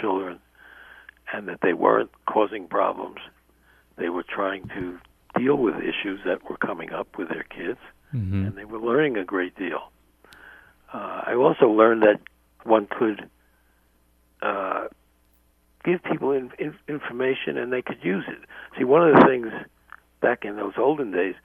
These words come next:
Speaker 1: we were taught that, well, you couldn't just tell parents or give them some suggestions because they wouldn't follow them, because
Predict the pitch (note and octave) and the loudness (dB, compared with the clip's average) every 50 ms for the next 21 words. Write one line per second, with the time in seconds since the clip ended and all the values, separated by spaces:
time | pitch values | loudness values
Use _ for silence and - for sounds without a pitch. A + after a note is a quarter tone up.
0 | - - - - - - _ _ _ _ _ _ _ _ _ _ _ _ _ _ | -20 -20 -20 -20 -20 -20 _ _ _ _ _ _ _ _ _ _ _ _ _ _
1 | _ _ _ _ _ _ _ _ _ _ _ _ - C3+ D3 D3+ C#3+ C3 - - | _ _ _ _ _ _ _ _ _ _ _ _ -4 0 0 4 4 4 4 2
2 | - - D3+ D3 C#3 - - A#2+ A#2+ B2+ B2+ C3 C3 B2+ - - G3+ F#3+ F3 D3 | 0 2 4 4 4 4 0 -2 0 0 0 0 0 0 -2 0 -2 -2 -2 -4
3 | - A#2 A2+ - _ - - E3 E3 E3+ - - - A#2+ A#2 G#2+ A2 G#2+ G2+ - | -8 -8 -8 -8 _ -2 0 0 0 0 -2 -6 -8 -8 -6 -4 -4 -6 -8 -10
4 | - A#2+ G#2+ F#2+ A#2+ C3 B2 A#2 G#2 F2 - - - - - - F#2 - - B2+ | -12 -14 -8 -4 -4 -4 -4 -4 -8 -6 -8 -8 -8 -10 -16 -18 -12 -4 0 0
5 | D3+ E3 - - - - F2 E2+ - - - - - - - - - - - - | 0 0 0 -4 -12 -16 -16 -16 -18 -20 -20 -20 -20 -20 -20 -20 -20 -20 -20 -20
6 | - - - - - B2+ A#2 B2 A#2 A2+ B2 C3 C#3+ C3 B2+ A2+ - - - C3+ | -14 -10 -8 -4 -4 -4 0 2 0 2 2 2 0 -2 -2 -10 -12 -4 0 2
7 | C3 B2+ A2+ G2+ F#2 F2 - - - - - - - - G#2+ G2+ | 4 4 4 2 -2 -4 -6 -12 -14 -16 -16 -16 -12 -10 -10 -10